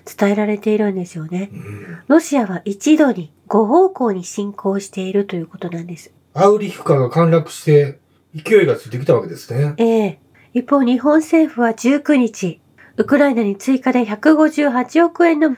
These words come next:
Speaker 1: 無償資金協力を行うと昨日もお伝えしたんですけれども、
Speaker 2: ええ。
Speaker 1: これ正式に決定したということなんですよね。
Speaker 2: うん。
Speaker 1: そしてウクライナのお隣の国、ポーランドの農民たちは、ヤホリンドロフスク検問所で、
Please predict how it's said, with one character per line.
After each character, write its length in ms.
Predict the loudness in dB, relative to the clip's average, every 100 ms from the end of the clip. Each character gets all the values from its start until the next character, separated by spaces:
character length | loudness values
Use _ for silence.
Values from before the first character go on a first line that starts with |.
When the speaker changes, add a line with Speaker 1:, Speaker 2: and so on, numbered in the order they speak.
| -2
Speaker 1:
無 80 | -2
償 240 | 2 2
資 160 | 2 0
金 240 | 4 4
協 320 | 2 0 2 2
力 340 | -2 -8 -8
を 80 | -8
行 200 | -8 -6
う 240 | -6 -8
と 100 | -8
昨 140 | -8 -2
日 180 | 0
も 160 | 2 0
お 40 |
伝 280 | -4 -4 -2
え 40 | -2
し 60 |
た 160 | -4 -4
ん 60 |
で 100 | -4
す 140 | -6 -10
け 100 | -12
れ 120 | -6
ど 60 | -2
も、 60 |
Speaker 2:
え 400 | 0 0 -2 -8
え。 20 | -12 -20 -6
Speaker 1:
こ 100 | -2
れ 80 | 0
正 180 | 0 -2
式 280 | -4 -6
に 100 | -6
決 240 | -4 -6 -6
定 260 | -4 -4
し 100 | -4
た 140 | -6 -8
と 160 | -6
い 120 | -6 -8
う 40 |
こ 140 | -12 -16 -6
と 140 | -4
な 140 | -4
ん 80 | -6
で 100 | -8
す 160 | -8 -10
よ 100 | -8
ね。 240 | -8 -8 _
Speaker 2:
う 20 | -20
ん。 440 | -16 -14 -14 -16 -20 _ _
Speaker 1:
そ 160 | -4 0
し 60 |
て 80 | 2
ウ 80 | 0
ク 160 | 2
ラ 120 | 0 2
イ 20 |
ナ 120 | 0
の 120 | -2
お 60 | -2
隣 360 | 0 2 2
の 140 | 0 -2
国、 260 | -4 -4 -6 _
ポ 200 | 2 4
ー 20 |
ラ 160 | 4 2
ン 60 |
ド 100 | 0
の 120 | -2 -2
農 220 | 0 2
民 180 | 2 0
た 140 | -4
ち 200 | -4 -2
は、 240 | -2 -4 -10 _ _
ヤ 160 | 0 2
ホ 180 | 4 4
リ 160 | 4
ン 120 | 2
ド 120 | 2 4
ロ 140 | 4
フ 220 | 4 2
ス 180 | 2 -10
ク 220 | -4 -2
検 180 | 0 -2
問 240 | 0 0
所 140 | 0 -2
で、 200 | -2